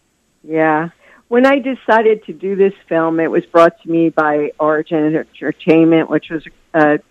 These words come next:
two wonderful people, Dick Lyle and, and, uh, James Volk. Uh, they, they showed me the script, and of course I immediately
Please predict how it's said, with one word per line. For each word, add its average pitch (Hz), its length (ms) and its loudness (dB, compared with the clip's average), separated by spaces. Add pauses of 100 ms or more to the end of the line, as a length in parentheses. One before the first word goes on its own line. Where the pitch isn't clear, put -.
two 165 220 2
wonderful 156 480 0
people, 151 440 -2
Dick - 260 -6
Lyle 143 520 0
and, 143 240 -4 (460)
and, 151 400 0
uh, 151 140 4
James 156 420 0
Volk. 170 380 0 (140)
Uh, 165 180 0 (180)
they, 185 200 -6
they 180 200 -2
showed 220 300 -2
me 190 160 0
the 160 120 0 (100)
script, - 440 0
and 156 220 -4 (380)
of 170 180 -10
course 185 280 4
I 175 80 0
immediately 165 1080 0